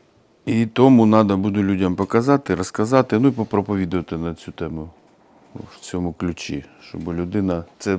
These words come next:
на всіх домашках, на своїх, на центрах теж по-, проповідуйте, будь ласка. <clears throat> А. Порядок дій.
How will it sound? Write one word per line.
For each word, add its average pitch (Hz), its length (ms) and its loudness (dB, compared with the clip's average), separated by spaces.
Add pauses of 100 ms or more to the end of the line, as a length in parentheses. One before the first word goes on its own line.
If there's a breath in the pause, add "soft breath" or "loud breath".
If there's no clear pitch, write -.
на 87 280 -8
всіх 98 260 -8
домашках, 95 640 -6
на 78 60 -12
своїх, 78 420 -12
на 78 180 -10 (800 loud breath)
центрах 92 520 -6
теж - 240 -12
по-, 85 140 -10
проповідуйте, 90 760 -6
будь 76 180 -8
ласка. 67 420 -10 (2000 loud breath)
<clears throat> 127 680 4 (680 loud breath)
А. 87 320 -6 (4000 loud breath)
Порядок 120 440 6
дій. 95 480 -6